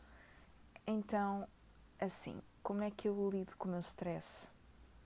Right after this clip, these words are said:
Eu, sinceramente, desde que me lembro que sou muito, muito, muito estressada. Eu, principalmente com o tempo,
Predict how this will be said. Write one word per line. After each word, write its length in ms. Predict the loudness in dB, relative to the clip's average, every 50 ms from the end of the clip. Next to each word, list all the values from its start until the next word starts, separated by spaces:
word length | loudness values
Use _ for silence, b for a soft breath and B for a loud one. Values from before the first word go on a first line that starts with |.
| -20 -20 -20 -20 -20 -20 -18 -10 -10 B B B B B B B B B B -16 -8 -6
Eu, 60 | -6 -4
sinceramente, 720 | -2 0 4 6 6 6 6 4 2 0 -2 -4 -6 -8 -10 -10 -12 -18 -14 -6
desde 320 | 0 0 0 0 0 -6 -14 -12 -6
que 120 | -2 0
me 200 | 0 0 0 0
lembro 380 | 0 -2 -2 -2 -2 -2 -4 -6
que 100 | -6 -6
sou 160 | -4 -2 0
muito, 600 | 0 0 0 0 2 2 0 0 -2 -6 -12 -14 -6 -4
muito, 460 | -2 -2 0 -2 -2 -4 -4 -6 -6
muito 240 | -4 -4 -4 -6 -8
estressada. 680 | -8 -8 -4 -4 -4 -4 -2 0 0 0 -2 -6 -14 -14 B B B B B B B B B B B B -14 -4 2
Eu, 720 | 4 4 4 4 2 2 2 0 0 0 0 -2 -2 -4 -4 -4 -4 -6 -6 -8 -10 -12 -14 -14 -16 -18 -20 -20 -20 -20 -20 -20 -20 -20 -20 -20 -20 -20 -20 -20 -20 -14 -12 -8 -8 -8 -10 -10 -10 -6
principalmente 420 | -2 2 4 4 4 4 0 0
com 100 | -2 -4
o 40 | -4
tempo, 400 | 0 0 0 2 2 -2 -6